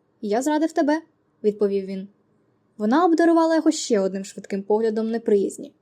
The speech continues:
«Іноді», казала вона, вони жахають тебе чимось супроти, чого ти не в змозі встояти, не в змозі навіть думати про це. А потім ти кажеш: 'Не робіть це зі мною,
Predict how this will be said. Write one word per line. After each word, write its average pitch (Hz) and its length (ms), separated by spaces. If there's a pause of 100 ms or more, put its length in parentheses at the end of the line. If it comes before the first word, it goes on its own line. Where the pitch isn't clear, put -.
(300)
«Іноді», 208 540
казала 208 320
вона, 214 240
вони 254 200
жахають 359 440
тебе 330 220
чимось 294 360
супроти, 277 440
чого 202 300
ти 214 100
не 220 100
в - 20
змозі 214 380
встояти, - 540 (380)
не 233 120
в 208 40
змозі 196 340
навіть 214 260
думати 220 340
про - 120
це. - 240 (440)
А - 100
потім 349 320
ти 339 100
кажеш: 320 320
'Не 277 140
робіть 254 420
це - 120
зі 196 140
мною, 196 320